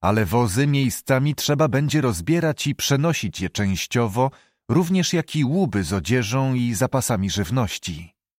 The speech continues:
Nie mogło to przyjść bez wysiłku i mitręgi, ale hartowni i przywykli do trudu ludzie woleli trud największy niż gnuśny wypoczynek w pustej karczmie, z ochotą więc ruszyli w drogę.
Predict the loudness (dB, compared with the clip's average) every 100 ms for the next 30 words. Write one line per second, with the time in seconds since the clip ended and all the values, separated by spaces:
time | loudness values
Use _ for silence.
0 | _ _ -16 -14 -4 2 4 4 4 0
1 | 0 -4 -2 0 0 -2 -2 0 0 0
2 | -2 0 0 0 0 -2 0 0 0 -2
3 | -2 -2 -2 -4 -6 -14 _ _ -2 2
4 | 2 2 2 2 0 0 0 0 0 -2
5 | -2 0 0 0 0 -2 0 -2 0 0
6 | 2 0 0 0 -2 -6 -4 0 2 2
7 | 0 0 -2 0 0 0 0 0 0 -2
8 | -2 0 -2 -2 -2 0 0 -2 -2 0
9 | 0 0 -2 0 -2 -2 -6 -6 -4 -4
10 | -2 -2 0 0 0 -2 -2 0 -2 -4
11 | -20 _ _ 0 2 2 0 0 0 0
12 | 0 0 -2 0 0 0 -2 -2 -2 -4
13 | -6